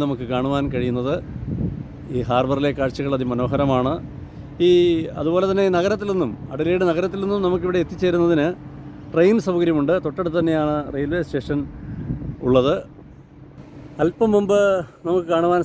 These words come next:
സാധിച്ച ആ ഭീമാകാരമായ കപ്പലിൻ്റെ, ഏഹ്, പുറകുവശമാണ് നമ്മളിപ്പോൾ കാണുന്നത്. അത് ആ കെട്ടിടത്തിൻ്റെ മറവിൽ ആ-, ആയതുകൊണ്ട് അത് നമുക്ക് പൂർണ്ണമായിട്ട്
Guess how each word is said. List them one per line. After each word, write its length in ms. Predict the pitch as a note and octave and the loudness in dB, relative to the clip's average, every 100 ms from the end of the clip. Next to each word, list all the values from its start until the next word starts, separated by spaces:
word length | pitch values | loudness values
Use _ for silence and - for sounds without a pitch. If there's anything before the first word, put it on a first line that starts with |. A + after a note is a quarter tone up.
| F#3 | 0
സാധിച്ച 320 | E3 D3+ E3 E3 D3+ C3 - - - - - - C3 | -2 -2 0 0 0 -8 -20 -20 -20 -20 -20 -2 2
ആ 40 | C#3 C#3+ C3+ | 2 0 -2
ഭീമാകാരമായ 720 | C#3 D#3+ F3 F3 E3 E3 D#3+ D#3 C#3+ | 0 4 4 4 4 2 2 0 -2
കപ്പലിൻ്റെ, 480 | C3+ - C#3 C#3+ C#3 C#3 - - - - - - - - A#2+ | -6 -6 -4 -2 -2 -6 -12 -20 -20 -20 -20 -20 -18 -10 -2
ഏഹ്, 280 | B2 A#2+ B2 - - | 2 2 0 -2 0
പുറകുവശമാണ് 760 | D#3+ F#3+ G#3 - F3 C#3 C#3 C#3 C3+ C3 | 4 4 4 2 0 2 0 -2 -4 -6
നമ്മളിപ്പോൾ 380 | C3 B2+ C3+ C#3 B2+ | -4 -4 -2 -2 0
കാണുന്നത്. 400 | B2 B2 B2+ D3 E3+ - - - - - | 0 2 2 2 0 -2 -2 -2 -4 -2
അത് 100 | B2+ | 0
ആ 20 | C3 | 0
കെട്ടിടത്തിൻ്റെ 360 | C#3 D3 D#3+ D3 | -2 -2 0 2
മറവിൽ 180 | D#3 D3+ | 4 4
ആ-, 140 | D3 D#3+ | 2 0
ആയതുകൊണ്ട് 320 | D3 D3 C#3+ | -2 -2 -2
അത് 80 | C#3 | -2
നമുക്ക് 160 | C3+ B2 | -4 -6
പൂർണ്ണമായിട്ട് 420 | B2+ C#3 D#3 D3 | -6 -2 0 0